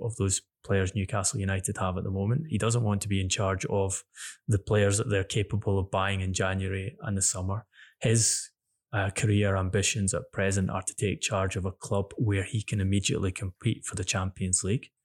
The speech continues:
That's not gonna happen at Newcastle United for a while. Therefore, he is off limits to them, and they, they appear to have the sense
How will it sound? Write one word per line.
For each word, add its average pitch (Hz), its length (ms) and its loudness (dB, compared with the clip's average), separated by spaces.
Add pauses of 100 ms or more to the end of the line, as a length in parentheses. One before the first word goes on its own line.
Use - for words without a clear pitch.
(240)
That's 107 280 0
not - 180 2
gonna 101 160 2
happen 98 340 -2
at - 100 -4
Newcastle 95 500 -2
United 95 420 -2
for - 160 -4
a 92 80 2
while. 98 360 0 (360)
Therefore, 113 680 2
he 113 260 4
is 113 340 0
off 113 240 0
limits 127 400 2
to 110 140 2
them, 110 200 2
and 104 140 2
they, 104 400 0
they 110 280 2
appear - 320 -2
to - 140 0
have 101 160 0
the 104 80 -4
sense - 600 0